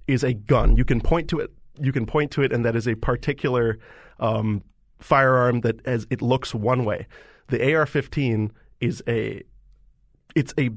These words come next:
basic set of principles and standardizations that can apply to all kinds of different weapons. Like, we have the A R fifteen, A R fifteen, which is the general principle for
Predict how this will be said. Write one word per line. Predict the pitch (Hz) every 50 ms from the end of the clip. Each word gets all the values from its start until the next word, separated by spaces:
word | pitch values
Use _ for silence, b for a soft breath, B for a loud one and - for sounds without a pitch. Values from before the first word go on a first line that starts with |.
| 110 - _ _ _ _ _ _ - 131
basic | - 156 175 175 - 196 - -
set | - 165 147 139
of | 131 - -
principles | - - 143 131 - - 113 - 139 131 123 117
and | 120 113
standardizations | - - 123 123 117 117 110 113 110 117 117 113 113 - - - - - - - - _ _ _ _ _ _ _ _ _ 131
that | 120 127 113 110 120 - - - _ -
can | - 156 135
apply | 127 117 - 135 127 131 120
to | 139 120
all | 127 143 143
kinds | - 143 135 120
of | 120
different | 107 123 - - 117 117 113 - -
weapons. | 123 123 120 120 127 110 110 -
Like, | 110 117 -
we | 117 117
have | 117 104
the | - -
A | 135 135
R | 135 131
fifteen, | - 147 131 - - - - - 135 - _ -
A | 151 147
R | 147 143
fifteen, | - 165 - - - 151 143 143 139
which | 127 127 -
is | 135 117
the | 117 127
general | 117 104 107 127 131 147 147 139 131
principle | 127 - 143 143 131 127 113 120
for | - - 123